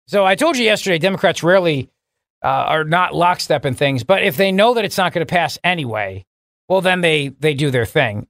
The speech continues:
And it wasn't gonna rage, but it wasn't gonna pass. But now the Democrats and, and, and Republicans are raging.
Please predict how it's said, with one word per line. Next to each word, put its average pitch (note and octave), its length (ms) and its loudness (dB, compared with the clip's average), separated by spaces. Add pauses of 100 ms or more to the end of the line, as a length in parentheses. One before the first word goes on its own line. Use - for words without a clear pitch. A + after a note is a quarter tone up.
And F3+ 140 2
it F3+ 80 0
wasn't F#3+ 300 2
gonna B2 160 0
rage, G#2+ 560 -4 (120)
but G3 300 0 (240)
it - 40 -4
wasn't A3+ 240 2
gonna D#3+ 80 -4
pass. D#3 280 0
But F#3+ 120 -2
now A3 100 2
the F#3+ 80 -4
Democrats A3+ 540 -2
and, F3 300 -4
and, E3 380 -4 (220)
and F3 160 -2
Republicans F3+ 480 0
are D3 100 0
raging. C3+ 520 0